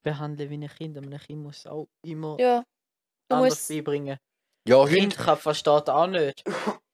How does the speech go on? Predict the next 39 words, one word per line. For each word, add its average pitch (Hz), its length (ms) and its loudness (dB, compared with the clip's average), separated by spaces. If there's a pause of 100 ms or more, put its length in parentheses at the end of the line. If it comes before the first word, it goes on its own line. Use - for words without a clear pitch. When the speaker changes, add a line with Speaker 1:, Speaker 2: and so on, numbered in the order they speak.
(500)
Speaker 3:
Hund, 135 360 -2
Hund 131 220 -4
ist 117 140 -4
jetzt - 180 -14
ein - 60 -16
bisschen 107 180 0
ein 101 60 -2
schwieriges 104 360 -6
Beispiel, 110 380 -6
weil 95 240 -2
über 95 260 -6
Hunde 95 240 -10
wissen 95 300 -10
wir 95 260 -4
viel, 98 320 -10
wie 95 80 -8
man 85 140 -6
sie 82 180 -12
dressiert - 480 -6
quasi. 90 420 -4 (320)
Speaker 2:
Mhm. 208 240 -6
Speaker 3:
Aber 98 180 0
bei 95 120 -8
Kuh 143 300 -4
zum 135 240 -10
Beispiel 87 420 -8 (180)
Speaker 1:
Du - 80 -16
kannst - 280 -8
die 127 80 -2
auch 131 80 0
trainieren, 156 500 -2
wie 165 140 0
Hunde, 165 400 2
wie 175 160 2
Speaker 3:
Ja. 120 180 4 (140)
Speaker 1:
Affen 143 180 0
genau 147 320 0
trainiert 143 460 -4
werden, 139 260 0